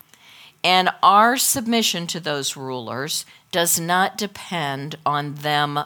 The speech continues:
modeling Christian virtue. God doesn't always approve either of the laws that can be passed that are clearly in defiance of his will. It is only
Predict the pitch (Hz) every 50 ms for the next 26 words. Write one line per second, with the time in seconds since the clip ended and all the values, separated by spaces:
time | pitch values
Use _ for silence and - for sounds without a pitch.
0 | - - 139 139 139 139 139 139 135 143 135 131 131 127 127 127 123 - - 151
1 | 135 - - - 123 117 117 113 120 123 110 104 - - - - - _ _ _
2 | _ _ _ _ _ _ _ _ _ _ _ _ _ _ _ - - - - _
3 | _ _ _ _ _ _ _ _ _ _ _ - 175 185 180 190 202 226 240 214
4 | 226 233 233 220 - 240 - - 208 208 202 202 208 202 190 - - - 185 -
5 | - - 185 180 175 170 175 - - 165 180 196 214 202 - 92 - - - -
6 | _ _ _ _ _ - 156 147 143 139 143 139 135 135 135 135 131 123 120 117
7 | 120 117 - - - - 156 - - 175 156 135 131 131 120 - - 160 143 117
8 | 101 92 - - - - 147 135 139 131 127 _ - - - - 190 185 185 180
9 | 180 175 180 180 180 175 175 180 180 - - - _ _ _ - 160 156 156 151
10 | 156 151 - - 165 165 165 160 160 160 151 - 151 143 143 - 151 131 - -
11 | 147 165 185 151 95 82 - - 117 _ _ _ _ _ _ _ _ _ _ _
12 | _ _ _ - - - - _ _ _ _ _ _ _ _ _ _ _ _ _
13 | _ _ - 180 185 180 175 - - - _ - 196 214 233 247 269 277 302 285
14 | 277 277 269